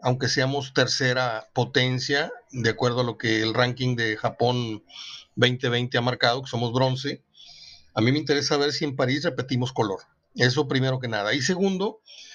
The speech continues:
ver si Alexis Vega no se nos queda en, en un Elías Hernández, que también en su momento fue un futbolista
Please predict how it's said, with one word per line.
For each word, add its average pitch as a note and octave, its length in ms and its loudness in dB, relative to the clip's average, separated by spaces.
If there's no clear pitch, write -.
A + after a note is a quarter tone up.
ver D#3 300 4
si C#3+ 840 0
Alexis C#3 460 2
Vega D#3 440 0
no C#3 260 4
se D3 140 0
nos C3+ 160 0
queda C#3 320 2
en, B2+ 380 -2
en B2+ 180 4
un C#3+ 140 0
Elías C#3 340 2
Hernández, C3+ 600 -2
que A#2+ 200 -2
también B2 460 2
en C3 100 0
su B2+ 120 -4
momento B2 400 0
fue C3 140 -2
un B2+ 80 2
futbolista B2+ 680 0